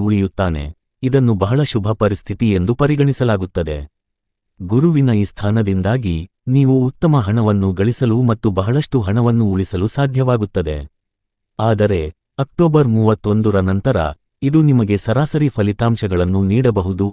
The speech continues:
ಆದರೆ ಶುಕ್ರನ ಸಂಚಾರವು ಹೆಚ್ಚಿನ ಸಮಯ ಅನುಕೂಲಕರ ಸ್ಥಾನದಲ್ಲಿರುತ್ತದೆ. ಅಂತಹ ಪರಿಸ್ಥಿತಿಯಲ್ಲಿ ಶುಕ್ರನು ನಿಮಗೆ ಹಣಕಾಸಿನ ವಿಷಯಗಳಲ್ಲಿ ಸಹಾಯ ಮಾಡುತ್ತಾನೆ. ಮತ್ತೊಂದೆಡೆ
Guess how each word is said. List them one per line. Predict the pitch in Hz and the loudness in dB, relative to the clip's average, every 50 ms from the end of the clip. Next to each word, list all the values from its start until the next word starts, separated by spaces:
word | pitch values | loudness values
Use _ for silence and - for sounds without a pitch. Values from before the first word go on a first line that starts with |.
| - | -2
ಆದರೆ | 98 98 98 110 113 117 | -4 -2 0 0 0 0
ಶುಕ್ರನ | 113 - 127 120 - 147 147 147 131 | 0 -2 -6 -4 -2 -2 0 0 0
ಸಂಚಾರವು | - 123 110 104 - 104 101 - 92 95 95 | -2 -2 -4 -2 -2 -2 0 0 0 0 -2
ಹೆಚ್ಚಿನ | 87 87 113 - - - 147 147 | -2 -4 -6 -6 -4 -2 -2 -2
ಸಮಯ | 135 - 107 101 98 98 98 95 | -2 -2 0 0 0 0 0 0
ಅನುಕೂಲಕರ | 92 92 104 101 - 101 87 85 - 98 92 101 | 0 0 -2 -2 -2 -2 -2 0 -2 0 -2 -2
ಸ್ಥಾನದಲ್ಲಿರುತ್ತದೆ. | 113 - - - 143 143 147 131 123 113 113 107 104 98 - 92 80 78 76 73 71 - _ _ _ _ _ _ _ _ _ _ _ _ _ | -2 -4 -4 -4 -2 0 2 2 2 2 2 0 -2 -2 -4 -4 -4 -4 -6 -8 -10 -14 _ _ _ _ _ _ _ _ _ _ _ _ _
ಅಂತಹ | 113 120 147 160 - 151 123 117 117 | 0 0 0 0 0 0 0 0 0
ಪರಿಸ್ಥಿತಿಯಲ್ಲಿ | 110 - 104 104 101 - - 101 - 98 95 110 131 127 98 82 78 78 - _ _ _ _ | 0 0 0 0 -2 -4 -6 -8 -4 -2 0 0 0 0 0 -2 -4 -6 -10 _ _ _ _
ಶುಕ್ರನು | - - 151 - - 165 160 151 151 | -4 -4 -2 0 0 2 2 4 4
ನಿಮಗೆ | 147 120 104 101 95 95 101 | 2 2 2 0 0 0 -2
ಹಣಕಾಸಿನ | 92 87 104 123 135 - 156 156 - - 117 107 101 | -2 0 -2 -2 -2 -2 -2 -4 -2 -2 -2 -2 -2
ವಿಷಯಗಳಲ್ಲಿ | 90 95 - - 120 107 90 90 90 90 90 98 104 | -2 -2 -2 0 -2 0 0 0 0 0 0 -2 -4
ಸಹಾಯ | - - 113 98 110 127 139 151 | -4 -6 -6 -2 -2 0 0 2
ಮಾಡುತ್ತಾನೆ. | 151 147 139 123 113 - - 101 87 80 76 73 71 71 - _ _ _ _ _ _ | 2 2 2 0 -2 -2 -2 -2 -2 -2 -4 -6 -10 -12 -14 _ _ _ _ _ _
ಮತ್ತೊಂದೆಡೆ | 104 104 117 120 - - 160 147 127 107 95 87 85 82 | -2 -2 -2 -2 0 0 2 2 2 2 0 0 -2 -4